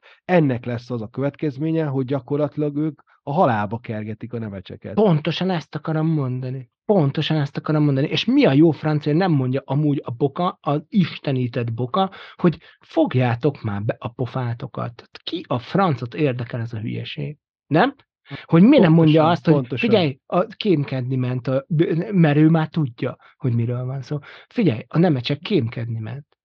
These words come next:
Speaker 1: Jó, de
Speaker 2: Aki
Speaker 1: hogyha
Speaker 2: a
Speaker 1: ezt
Speaker 2: német
Speaker 1: elárulná, ez egy dramaturgia alap, tehát érted,
Speaker 2: Értem,
Speaker 1: érted,
Speaker 2: hogy
Speaker 1: tehát a
Speaker 2: dramaturgiailag
Speaker 1: ru-,
Speaker 2: izé, de
Speaker 1: aha.
Speaker 2: emberileg meg egy-, meg, meg egyszerűen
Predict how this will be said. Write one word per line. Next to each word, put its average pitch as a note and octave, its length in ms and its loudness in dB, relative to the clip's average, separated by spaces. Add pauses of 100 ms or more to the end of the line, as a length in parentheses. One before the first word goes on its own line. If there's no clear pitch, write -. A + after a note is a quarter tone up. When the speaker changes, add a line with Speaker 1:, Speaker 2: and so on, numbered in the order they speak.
Speaker 1:
Jó, E3 220 0
de E3 80 0
Speaker 2:
Aki - 0 -
Speaker 1:
hogyha B3+ 180 0
Speaker 2:
a - 20 6
Speaker 1:
ezt G#3 100 8
Speaker 2:
német C4 140 6
Speaker 1:
elárulná, F3 440 2
ez F3+ 140 -2
egy F#3 100 -2
dramaturgia E3+ 600 -2
alap, C#3 200 -10
tehát A#2+ 160 -18
érted, - 180 -8
Speaker 2:
Értem, F#4+ 160 2
Speaker 1:
érted, C4 340 4
Speaker 2:
hogy A#3 120 6
Speaker 1:
tehát A#3+ 160 4
a A#3+ 80 4
Speaker 2:
dramaturgiailag A3+ 580 4
Speaker 1:
ru-, A3 60 2
Speaker 2:
izé, A3 200 4
de G#3+ 100 4
Speaker 1:
aha. A3+ 80 2
Speaker 2:
emberileg G#3+ 460 2
meg G#3 180 -2
egy-, G#3 240 -2
meg, G#3 340 -4
meg G#3 140 -6
egyszerűen G3+ 600 0